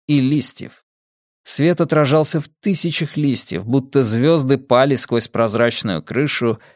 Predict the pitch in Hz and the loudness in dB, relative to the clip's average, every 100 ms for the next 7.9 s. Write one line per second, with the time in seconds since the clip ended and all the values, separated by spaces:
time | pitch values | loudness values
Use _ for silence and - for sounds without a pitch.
0 | _ - 143 156 156 139 156 151 - - | _ -2 0 2 2 2 0 0 -4 -4
1 | 131 127 131 117 104 110 104 - 131 123 | -2 0 0 0 -2 -6 -6 -2 -2 0
2 | - 123 87 - - _ _ _ _ _ | -2 -2 -4 -8 -16 _ _ _ _ _
3 | _ _ - - 139 131 - 147 143 139 | _ _ -6 0 2 2 0 0 2 2
4 | 135 131 127 123 127 120 113 110 98 90 | 2 0 -2 -4 -2 0 0 -2 -2 -4
5 | 85 - 82 123 165 151 - 143 135 135 | -6 -6 -2 2 2 0 0 2 2 2
6 | 139 139 127 117 104 110 120 117 110 98 | 2 2 2 0 -2 0 2 2 0 -2
7 | 104 - 107 90 95 92 82 - - | -4 -4 -8 -6 -4 -4 -6 -12 -16